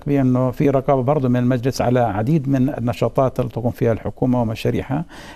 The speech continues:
آه، نحن لا ننكر بأن الحكومة الحالية منذ بداية، آه، هذا المجلس، آه، ت-، تحاول قدر الإمكان أن تلتزم بالشفافية في موضوع المشاريع والعطاءات الحكومية،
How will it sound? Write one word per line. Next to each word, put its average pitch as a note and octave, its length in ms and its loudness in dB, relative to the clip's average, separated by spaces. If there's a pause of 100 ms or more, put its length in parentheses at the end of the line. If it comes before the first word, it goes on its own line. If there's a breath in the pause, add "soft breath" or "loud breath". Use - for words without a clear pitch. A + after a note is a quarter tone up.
آه، C#3 240 2
نحن D3 380 2
لا C#3 220 4
ننكر C3+ 340 2
بأن B2+ 300 0
الحكومة C3 580 0
الحالية B2 540 2 (340 loud breath)
منذ C#3+ 240 4
بداية، B2 380 2 (180)
آه، B2 340 2 (120)
هذا B2 260 2
المجلس، B2 640 0
آه، B2+ 520 0 (580 loud breath)
ت-، - 60 0 (160)
تحاول C3+ 440 2 (100)
قدر D#3 200 4
الإمكان B2+ 400 0
أن A#2+ 160 0
تلتزم C#3+ 500 2 (260)
بالشفافية B2+ 2000 0
في - 140 -2
موضوع A#2 320 2
المشاريع A#2 540 2
والعطاءات A#2+ 1040 0
الحكومية، B2+ 600 -2